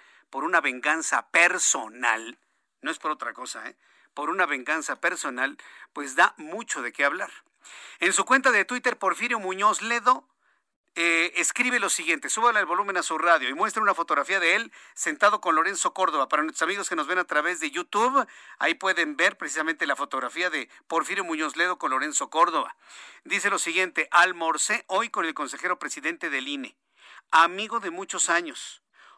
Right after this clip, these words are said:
compañero de inacabables luchas democráticas del país. Le expresé mi preocupación sobre los graves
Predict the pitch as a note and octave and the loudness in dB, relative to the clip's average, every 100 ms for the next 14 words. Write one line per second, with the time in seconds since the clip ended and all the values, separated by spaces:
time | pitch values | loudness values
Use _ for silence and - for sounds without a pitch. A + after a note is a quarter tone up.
0 | _ - F3 F3 F3+ F3 F#3 G3+ A#3 A3 | _ 0 0 2 4 4 4 0 0 -2
1 | F#3+ F3+ E3+ D#3+ E3 D#3 F3 G3+ G#3+ G3+ | -6 -4 -4 0 4 6 6 6 2 -8
2 | D3+ E3+ G3 G3+ E3+ D#3 C#3 E3+ E3+ F3+ | -8 -10 -6 -6 -4 -4 -2 -2 -2 -4
3 | E3+ D#3+ D3 C#3 C#3 A#2+ C3+ - - - | -6 -4 -4 -4 0 0 -2 -10 -12 -14
4 | _ _ _ - - _ C#3+ D#3+ F3+ D#3 | _ _ _ -20 -20 _ -8 0 0 0
5 | - - E3+ - G3+ A3+ A#3+ G#3+ F#3 - | -6 -2 -2 -2 -4 -6 -10 -4 -4 -4
6 | D#3+ D3+ C3+ - E3 F#3+ G#3+ F3 D3 B2+ | -4 -2 -2 -2 -4 -4 -6 -6 -8 -8
7 | C3 D#3+ F3 F#3 - | 0 4 4 0 -6